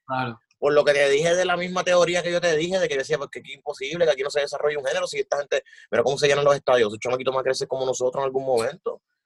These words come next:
Speaker 2: Son, son cincuenta millones de habitantes contra tres millones. Yo
Speaker 1: Claro.
Speaker 2: pienso que va a haber un momento que <laughs> va a haber mucho, muchos artistas, bueno, hoy en día, lo que nosotros pensamos que iba a pasar, hoy en día, ¿cuántos artistas no sal-, no están saliendo de Colombia?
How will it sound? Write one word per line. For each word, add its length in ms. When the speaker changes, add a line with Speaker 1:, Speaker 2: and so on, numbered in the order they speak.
Speaker 2:
Son, 260
son 300
cincuenta 560
millones 340
de 60
habitantes 560
contra 300
tres 140
millones. 440
Yo 100
Speaker 1:
Claro. 100
Speaker 2:
pienso 220
que 80
va 80
a 40
haber 140
un 160
momento 400
que 80
<laughs> 220
va 60
a 20
haber 140
mucho, 280
muchos 420
artistas, 380
bueno, 200
hoy 160
en 100
día, 200
lo 80
que 100
nosotros 380
pensamos 280
que 60
iba 100
a 20
pasar, 220
hoy 140
en 100
día, 140
¿cuántos 320
artistas 320
no 60
sal-, 180
no 80
están 180
saliendo 380
de 80
Colombia? 440